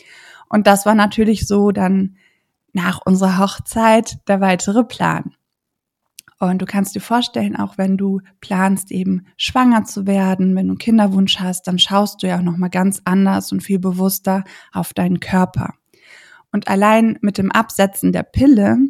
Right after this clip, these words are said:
die ich auch ganz klassischerweise davor viele, viele Jahre eingenommen hatte, würde ich heute auch niemals mehr tun. Allein das Absetzen der Pille hat einfach schon so viel verändert. Bei mir war es nämlich so,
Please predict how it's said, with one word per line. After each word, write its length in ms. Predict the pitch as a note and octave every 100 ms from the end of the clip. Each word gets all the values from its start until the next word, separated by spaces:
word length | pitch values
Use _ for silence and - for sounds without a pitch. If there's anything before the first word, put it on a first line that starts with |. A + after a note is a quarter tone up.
| - _ _ _ _ _ - - _ -
die 60 | G3+
ich 160 | -
auch 160 | F3 F3
ganz 260 | F#3 F#3 -
klassischerweise 880 | - F#3 F#3 F3+ F#3 F#3 F3+ F3+
davor 540 | F#3 F#3 - F#3 F#3 F#3
viele, 280 | - G3 F#3
viele 260 | F#3+ F#3
Jahre 340 | F#3 F3+ F3 -
eingenommen 560 | F#3 F#3+ F#3 F#3+ G3+
hatte, 320 | G3+ G3 A#3 C#4+ - _ _ _
würde 160 | F#3+ F3+
ich 120 | -
heute 300 | F3 F3 -
auch 180 | F3+ -
niemals 400 | G3 G3 G3 -
mehr 140 | A3+ G#3+
tun. 480 | - A#3+ D4 D4 _ _ _ -
Allein 260 | A3+ A#3+
das 100 | A#3
Absetzen 480 | - G#3 A3+ A3 G3
der 80 | G3
Pille 300 | G3 D4+ C4+
hat 120 | G#3
einfach 280 | F3+ F3 G3
schon 200 | G3+ G3
so 120 | G#3+
viel 160 | A#3 A3
verändert. 800 | - F3 F#3 A#3+ A3+ F#3+ A3+ - - - - _ _ -
Bei 100 | G#3
mir 180 | A3 A#3
war 120 | A3+
es 140 | A3+
nämlich 280 | G#3 G3+ G3
so, 380 | - G#3 G3+